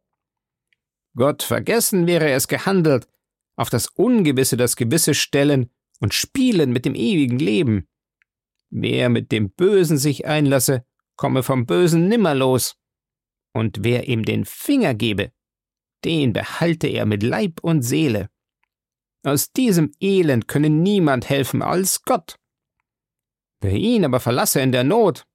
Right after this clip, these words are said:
der versinke in der Not.“ Aber diesmal verachtete man der alten Rede,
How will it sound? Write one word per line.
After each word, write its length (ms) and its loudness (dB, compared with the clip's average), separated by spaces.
der 120 -2
versinke 580 0
in 160 -2
der 100 0
Not.“ 360 0
Aber 180 0
diesmal 560 0
verachtete 600 -4
man 200 0
der 140 -2
alten 280 -2
Rede, 440 0